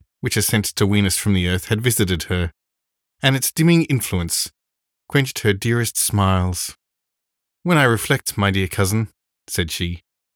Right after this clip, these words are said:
on the miserable death of Justine Moritz,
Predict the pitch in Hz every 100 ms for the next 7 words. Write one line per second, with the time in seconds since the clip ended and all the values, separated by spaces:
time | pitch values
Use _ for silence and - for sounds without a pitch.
0 | _ _ 120 127 127 147 170 151 143 120
1 | 95 82 87 - 95 - 98 95 92 101
2 | - -